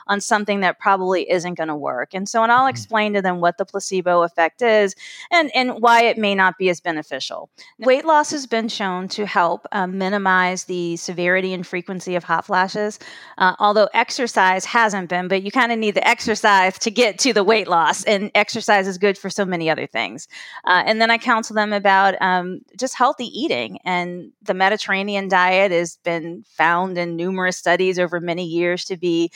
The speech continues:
Speaker 1: um, not only, um, a, a great, uh, way of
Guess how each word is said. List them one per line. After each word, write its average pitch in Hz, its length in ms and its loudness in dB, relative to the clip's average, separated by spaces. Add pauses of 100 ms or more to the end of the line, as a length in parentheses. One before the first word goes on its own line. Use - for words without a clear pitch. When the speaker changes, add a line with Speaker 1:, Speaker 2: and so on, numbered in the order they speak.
(320)
Speaker 1:
um, 160 440 0
not 202 200 2
only, 185 460 -2
um, 160 540 -2 (200)
a, 117 300 0 (100)
a 165 140 -4
great, 185 560 -2
uh, 156 360 2 (400)
way 180 520 2
of 165 300 2